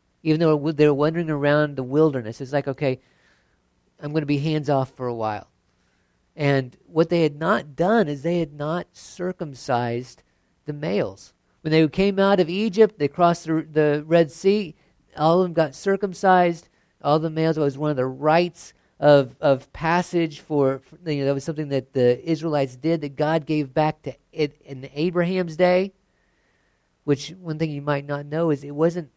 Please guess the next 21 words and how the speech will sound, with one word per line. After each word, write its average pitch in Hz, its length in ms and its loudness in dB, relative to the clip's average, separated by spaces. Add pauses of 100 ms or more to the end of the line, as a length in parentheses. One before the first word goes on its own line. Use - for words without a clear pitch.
(220)
it 135 180 -4
was 143 180 -6
not, 156 460 -6
um, 123 380 -6 (720)
just 139 340 -6 (100)
only 147 440 -6
Israel 135 320 -4
that 117 180 -18
did 143 200 -4
that. 160 200 -6 (260)
There 135 140 -6
were 135 80 -4
other 135 240 -4
nations 135 400 -10
in 131 80 -12
the 127 80 -14
world 127 320 -8
that 120 120 -10
actually 123 320 -10
practiced - 500 -14
that. 135 180 -8